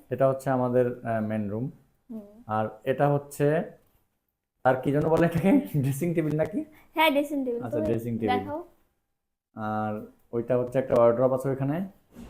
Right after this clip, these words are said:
Speaker 2: হুম।
Speaker 1: আহ, এই রুমে একটাই জানালা। আর এদিকে রুমটা অনেক বড়, রুমটা কি বোঝা যায় রুমটা?
Speaker 2: হ্যাঁ, রুমটা অনেক বড়।
Speaker 1: রুমটা অনেক বড় আছে মোটামুটি, মাশাআল্লাহ। রুমের ভিতরে আর এই রুমে তেমন কিছু রাখি নাই, গরিব মানুষ আমরা, ঠিক আছে? তো আমাদের ভিতরে
Speaker 2: <laughs>
Speaker 1: ফার্নিচার অনেক কম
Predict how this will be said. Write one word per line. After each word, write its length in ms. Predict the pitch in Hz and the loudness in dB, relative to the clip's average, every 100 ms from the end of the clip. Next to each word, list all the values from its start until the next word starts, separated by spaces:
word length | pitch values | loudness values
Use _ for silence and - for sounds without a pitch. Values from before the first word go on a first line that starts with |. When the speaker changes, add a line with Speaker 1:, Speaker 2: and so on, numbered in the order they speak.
| - - - _ - | -18 -20 -20 _ -10
Speaker 2:
হুম। 340 | 262 254 262 | -8 -8 -6
Speaker 1:
আহ, 260 | 113 110 117 | -4 -2 0
এই 80 | 135 | 2
রুমে 180 | 147 | 2
একটাই 240 | 147 - 139 | 0 2 4
জানালা। 520 | 139 135 160 214 - _ _ _ _ _ - | 4 4 2 0 -8 _ _ _ _ _ -4
আর 240 | 113 117 | -2 0
এদিকে 240 | 123 143 | -2 2
রুমটা 280 | 151 165 170 | 2 2 2
অনেক 220 | 175 160 | 2 4
বড়, 220 | 120 110 101 | 6 6 4
রুমটা 260 | 120 135 | 0 0
কি 80 | 156 | 0
বোঝা 200 | 135 160 | 2 2
যায় 160 | 180 110 | 2 0
রুমটা? 180 | 131 185 | -8 -6
Speaker 2:
হ্যাঁ, 120 | 269 | -4
রুমটা 320 | 285 311 330 | -2 0 0
অনেক 360 | 311 302 302 277 | 0 0 -2 -4
বড়। 220 | 226 220 208 - - | -8 -10 -16 -18 -6
Speaker 1:
রুমটা 220 | 117 120 | -4 2
অনেক 260 | 131 127 120 | 4 4 4
বড় 240 | 117 123 | 4 4
আছে 160 | 123 139 | 2 0
মোটামুটি, 420 | 135 135 135 147 | -2 -2 -2 -2
মাশাআল্লাহ। 640 | 139 127 139 147 208 247 | -4 -4 -4 -4 -4 -8
রুমের 200 | 123 127 | -4 -2
ভিতরে 400 | 123 131 131 135 | -2 -2 2 2
আর 240 | 123 120 117 - | 2 2 0 -2
এই 120 | 117 | -2
রুমে 160 | 117 123 | -2 -2
তেমন 220 | 123 123 | -4 -4
কিছু 160 | - | -4
রাখি 160 | 127 127 | -4 -4
নাই, 200 | 147 262 - - _ _ _ _ _ _ | -4 -6 -8 -18 _ _ _ _ _ _
গরিব 220 | 107 113 113 | 0 2 2
মানুষ 240 | 113 110 | 0 0
আমরা, 200 | 120 131 | 0 0
ঠিক 160 | 143 165 | 0 -2
আছে? 180 | 170 | 0
তো 120 | 131 113 | 0 2
আমাদের 260 | 113 294 | 2 0
ভিতরে 220 | - 262 | 2 2
Speaker 2:
<laughs> 120 | 233 - | 2 0
Speaker 1:
ফার্নিচার 360 | 117 117 117 | -2 0 0
অনেক 200 | 113 110 | 0 -2
কম 280 | 120 101 | 0 0